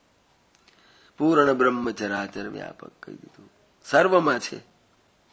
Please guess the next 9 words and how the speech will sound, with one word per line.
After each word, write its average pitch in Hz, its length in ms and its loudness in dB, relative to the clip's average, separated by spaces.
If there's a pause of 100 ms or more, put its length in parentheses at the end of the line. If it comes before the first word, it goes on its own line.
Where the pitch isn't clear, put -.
(1300)
સર્વમાં 143 460 6
સાક્ષી 104 680 -4 (140)
આત્મા, 98 460 -6 (460)
દરેકમાં 117 840 -4
એ 120 40 -2
આત્મા 117 480 2
સ્વરૂપે 107 380 -10
બિરાજેલું 92 520 -12
છે. - 260 -20